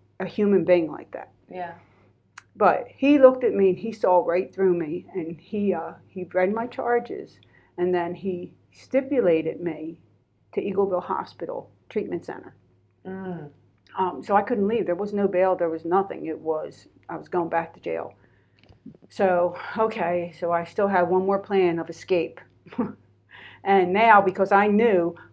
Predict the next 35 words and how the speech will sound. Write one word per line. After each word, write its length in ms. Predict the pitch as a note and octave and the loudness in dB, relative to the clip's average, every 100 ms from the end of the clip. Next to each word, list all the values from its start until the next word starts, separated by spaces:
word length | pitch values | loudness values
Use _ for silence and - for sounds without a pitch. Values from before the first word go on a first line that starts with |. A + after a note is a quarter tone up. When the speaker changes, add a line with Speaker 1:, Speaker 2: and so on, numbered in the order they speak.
| _ - - | _ -8 -2
Speaker 1:
they 100 | E3+ | -2
were 140 | E3 | -2
gonna 180 | E3 E3 | -6 -6
transport 680 | E3 A3 G#3+ G#3+ F3 - | -4 -4 -4 -4 -6 -6
me, 240 | C#3+ C3 - _ - | -8 -14 -18 _ -16
Speaker 2:
Mm-hmm. 80 | F3 | -2
Speaker 1:
so 440 | F3 D#3 D#3 D#3 - _ _ _ _ _ - | -2 0 -4 -8 -14 _ _ _ _ _ -6
now 320 | F#3+ G#3+ G#3+ | 2 6 8
I 80 | F#3+ | 6
thought, 420 | F#3+ G3+ F3 F3 - _ - | 4 4 4 4 -2 _ 0
well, 460 | G3 F#3+ F#3 G3 - _ _ _ _ _ _ _ _ _ _ _ _ _ | 6 8 8 2 -12 _ _ _ _ _ _ _ _ _ _ _ _ _
even 240 | A3+ B3 C4 | -2 4 4
though 160 | C4 | 6
my 180 | C4 B3 | 4 4
hands 480 | B3 - B3 B3+ C4 | 0 0 2 2 2
and 100 | A3+ | 2
my 140 | G#3 G3+ | 0 -6
feet 360 | - A3+ G3+ | -6 -6 -6
are 100 | - | -6
shackled 760 | D3+ - A3+ G#3 G#3 F3 - - _ - | -8 -4 2 4 4 -2 -6 -10 _ 0
to 140 | G3 | 2
a 40 | |
belt, 480 | F#3 A3 B3 - - - _ _ _ - | 6 10 10 10 0 -16 _ _ _ -4
they 100 | F#3+ | -2
had 180 | F#3 F3+ | -2 -2
put 120 | G3 | -4
a 40 | E3 | 0
leather 240 | F#3 G3+ | 0 0
belt 200 | G3+ G3 | 0 -2
around 220 | F3+ E3+ | 0 0
your 120 | E3+ F3 | -2 -2
waist. 420 | F3+ - - - - - | -4 -8 -16 -20 -20 -4
I 160 | F3 G3 | 0 2
thought 320 | - A#3 A#3 | 4 4 4
that 300 | F3 E3 | 0 0